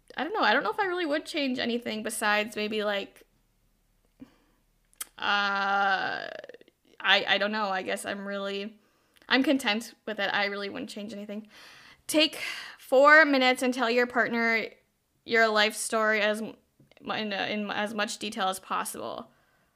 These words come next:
Uh, I don't wanna sit here and bore you guys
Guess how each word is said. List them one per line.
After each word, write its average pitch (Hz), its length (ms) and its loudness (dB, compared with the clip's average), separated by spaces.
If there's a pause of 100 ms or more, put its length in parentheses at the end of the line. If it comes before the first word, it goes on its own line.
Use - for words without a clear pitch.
(300)
Uh, 202 340 -4
I 208 140 -4
don't 220 240 -2
wanna 233 220 -2
sit 220 180 -6
here 220 140 0
and 226 160 -4
bore 202 180 2
you 220 160 -2
guys 196 560 2